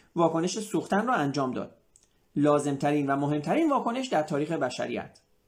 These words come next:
واکنش سوختن به اجداد ما گرما می‌داد.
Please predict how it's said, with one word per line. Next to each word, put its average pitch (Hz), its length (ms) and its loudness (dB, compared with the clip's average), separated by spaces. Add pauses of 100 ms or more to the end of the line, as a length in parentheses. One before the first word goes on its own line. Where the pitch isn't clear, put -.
(1500)
واکنش 277 440 0
سوختن 285 500 -2
به 170 140 2
اجداد 156 300 2
ما 196 180 2
گرما 147 420 2
می‌داد. 120 420 -4